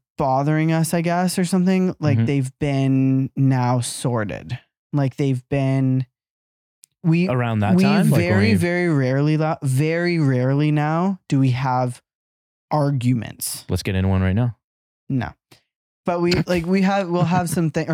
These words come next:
Speaker 1: like, I'll say something and maybe mean something else, but then we talk about it and that's okay.
Speaker 2: Yeah.
Speaker 1: But, like, we, we were having way more fights, like, at the beginning. Or,
Speaker 2: Yeah, I
Speaker 1: or
Speaker 2: think
Speaker 1: near the be-,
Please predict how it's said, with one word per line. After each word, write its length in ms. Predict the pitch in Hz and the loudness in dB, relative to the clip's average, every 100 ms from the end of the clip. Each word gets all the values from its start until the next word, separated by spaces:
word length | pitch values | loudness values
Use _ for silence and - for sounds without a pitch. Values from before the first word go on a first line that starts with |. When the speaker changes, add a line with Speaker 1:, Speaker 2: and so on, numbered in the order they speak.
| 156 | 0
Speaker 1:
like, 180 | 143 135 - | -2 -4 -2
I'll 180 | 143 | -2
say 260 | 135 - 135 | -2 -2 -2
something 560 | 131 135 131 139 131 127 | -2 -4 -2 -2 0 0
and 100 | 123 | 0
maybe 260 | 123 120 | 0 2
mean 260 | 123 123 123 | 2 2 0
something 300 | 117 123 120 | 0 -2 0
else, 200 | 120 131 | 0 -2
but 140 | - 143 | -2 -2
then 120 | 160 | 0
we 80 | 151 | -2
talk 280 | 135 131 | -2 -4
about 220 | 139 143 135 | -2 -2 -2
it 60 | |
and 120 | 123 127 | -2 -2
that's 240 | 110 - | -4 -4
okay. 380 | 95 - - - | -6 -6 -10 -6
Speaker 2:
Yeah. 220 | 101 - - _ | -4 -4 -8 _
Speaker 1:
But, 120 | 165 156 | -2 0
like, 200 | 151 131 | 0 0
we, 240 | 151 160 | 0 0
we 120 | 170 165 | 0 0
were 100 | 165 | 0
having 520 | 147 156 151 131 123 | -2 -2 0 0 0
way 300 | 131 139 139 | 2 2 2
more 200 | 131 120 | 2 0
fights, 540 | - 98 71 - - | -4 -6 -8 -10 -10
like, 240 | 90 67 - | -8 -10 -8
at 140 | 110 - | -8 -8
the 60 | |
beginning. 420 | - - 60 52 _ _ _ _ _ _ _ _ _ _ _ _ _ | -12 -12 -14 -16 _ _ _ _ _ _ _ _ _ _ _ _ _
Or, 120 | - 135 | -2 0
Speaker 2:
Yeah, 160 | 156 | 0
I 40 | 147 | 0
Speaker 1:
or 100 | 151 | 0
Speaker 2:
think 180 | - | 2
Speaker 1:
near 200 | 131 127 | 2 0
the 100 | 123 123 | 0 -2
be-, 140 | 117 | -4